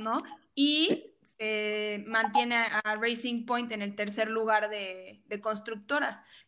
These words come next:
Speaker 1: que creo que para mí son los lugares más importantes actuales de la
Speaker 2: Sí,
Speaker 1: Fórmula
Speaker 2: sí,
Speaker 1: uno.
Speaker 2: sí.
Speaker 1: Ese cuarto de pilotos y ese tercero de constructoras, ¿no? Eh, y está súper, súper cerrado,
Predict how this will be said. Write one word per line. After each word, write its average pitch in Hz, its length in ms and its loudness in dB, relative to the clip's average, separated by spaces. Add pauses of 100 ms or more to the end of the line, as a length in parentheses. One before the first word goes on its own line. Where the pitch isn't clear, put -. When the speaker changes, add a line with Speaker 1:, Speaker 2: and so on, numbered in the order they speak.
Speaker 1:
que 254 160 -2
creo 294 340 4
que - 380 -2
para 240 220 8
mí 277 500 4 (200)
son 285 340 2
los 285 100 4
lugares 254 240 4
más 254 180 0
importantes 233 520 -2
actuales 214 540 0 (540)
de 214 80 2
la 214 80 6
Speaker 2:
Sí, 151 80 10
Speaker 1:
Fórmula 170 260 10
Speaker 2:
sí, - 60 6
Speaker 1:
uno. - 80 2
Speaker 2:
sí. - 100 -10
Speaker 1:
Ese 285 300 2
cuarto 311 380 8 (200)
de 269 120 -2
pilotos 269 420 -2 (140)
y 240 160 -4
ese 262 160 -6
tercero 233 440 -4
de 202 140 -10
constructoras, 202 720 -4
¿no? 254 200 -4 (380)
Eh, 226 240 2
y 269 140 6
está 311 240 6
súper, 339 420 2
súper 240 320 -2
cerrado, 220 560 2